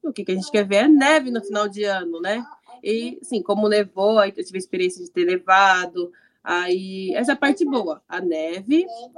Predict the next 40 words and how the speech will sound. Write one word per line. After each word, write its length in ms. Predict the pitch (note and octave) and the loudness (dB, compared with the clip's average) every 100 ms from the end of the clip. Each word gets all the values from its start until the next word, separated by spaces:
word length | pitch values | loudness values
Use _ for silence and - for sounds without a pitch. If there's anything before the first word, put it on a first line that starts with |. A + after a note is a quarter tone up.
| F#4 G#4 | -10 -4
estar 260 | G4+ A3+ | 0 0
com 120 | A3 | 2
a 20 | G#3 | 2
minha 180 | G3+ | 2
família 320 | G3+ F#3 F3+ F3 | 0 -4 -2 -4
aqui 120 | F#3 | -4
no 60 | F3+ | -8
Japão 200 | F3 G3 | -6 -4
foi 120 | G#3 | -2
a 40 | G3+ | 2
parte 280 | G3+ G3+ | 0 0
boa. 240 | A3+ - F#3 | -4 -2 0
Mãe, 380 | F#3+ G#3 G#3+ F3+ | 6 6 6 4
pai 360 | - G3+ G#3 - | 4 4 2 -2
e 160 | G#3+ | -8
irmãos, 420 | G3+ F#3 F3 E3 D#3+ | -8 -10 -10 -10 -8
né? 240 | F#3+ G#3 A3+ _ _ _ _ _ _ | -4 -4 -4 _ _ _ _ _ _
Mas 540 | - F#3+ G3+ G3+ G#3 G3+ | -6 -2 0 0 0 0
a 80 | |
parte 840 | G3+ G#3 G#3 G#3 G#3 A3+ A3+ A3 - _ _ _ _ _ _ | 0 0 2 2 -2 -2 0 -2 -6 _ _ _ _ _ _
que 80 | - | -4
eu 60 | A#3 | -2
estranhei 680 | B3 C#4 B3 A#3+ A#3+ B3 C4+ - | -2 0 0 2 2 2 0 -4
foi 180 | C4+ C#4+ | -2 0
realmente 420 | C4+ C4+ C#4 C4+ | 2 2 0 2
a 120 | C4+ | 0
fa-, 240 | C4 B3+ B3 A#3 | 2 0 0 0
a 40 | |
não 160 | A#3+ B3 | 0 0
ter 220 | B3 B3+ | 0 0
a 40 | B3+ | 0
minha 180 | B3 A#3+ | 0 0
família, 440 | B3+ C4 A3 F#3+ | 0 0 0 -4
os 80 | F#3+ | -2
familiares, 440 | G#3+ G#3+ G#3 F#3+ - | 0 2 2 0 2
parentes 680 | A3 G#3 G#3+ A3+ G#3+ F#3 | 4 6 6 2 -2 -10
presentes, 480 | - F#3+ F3+ F#3 F#3 | -10 -6 -4 -4 -4
não 100 | F#3+ | -4
ter 160 | G#3 G#3 | 0 4
amigos, 720 | G#3+ A3 A#3 A#3 G#3 F#3+ | 4 4 2 0 -4 -12